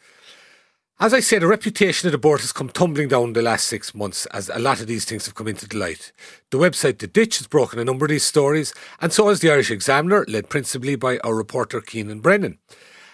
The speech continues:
As things stand, the former deputy chair of the board, Paul Hyde, is facing the prospect of a criminal prosecution over issues that have arisen. Uh, he resigned, of course, as a result of all this. Meanwhile,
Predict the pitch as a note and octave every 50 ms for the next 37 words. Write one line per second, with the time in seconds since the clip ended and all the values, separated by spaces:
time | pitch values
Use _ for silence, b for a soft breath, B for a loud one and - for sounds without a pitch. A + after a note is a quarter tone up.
0 | B B B D#3 D#3 - - - A#3 B3+ A3+ - - - - C#3 F#2+ G2+ C3 F3+
1 | F3+ - - - _ _ - - B2 - D#3+ F3+ G3+ G3 E3+ C3+ A2+ E3 - -
2 | C3 A#2 A#2+ G#2+ - - - F#3 C3+ A2 F#2+ F#2 F2 A2 B2 C#3+ D3 - - -
3 | B2 A#2+ A2+ G#2+ - A2 G2+ A#2 D3+ E3 - - - E2+ - - A2 G2+ - A2
4 | G2 G2 - - A#2 G#2+ - - - G2+ - - F#2 G2 - - - G#2+ G2 F#2+
5 | F#2 - - G#2+ - - - - - A#2+ A2+ G2 - - C#3+ C#3+ C#3+ B B B
6 | B B B B B B2+ B2+ C3 D#3 D3 - D#3+ C#3 A#2 D3+ C3+ C3 D3 D3 D3
7 | E3+ E3+ - - _ _ _ _ _ B B B B B B B B B B B2+
8 | B2 B2 - F3+ F#3 D3+ C3+ A#2+ C3 C#3 C3 B2+ A#2 F#2+ - - - C3+ C3 B2
9 | - - A2+ A2 - B2+ C#3 C3+ - G3 F#3+ D#3 - - - - G#2+ A2 A2 G#2+
10 | G2 F2 E2+ E2 - - - - B B B B B B B B B B B F3
11 | A#3+ B3+ G3+ D3+ C3+ F3+ A#3+ B3+ G#3+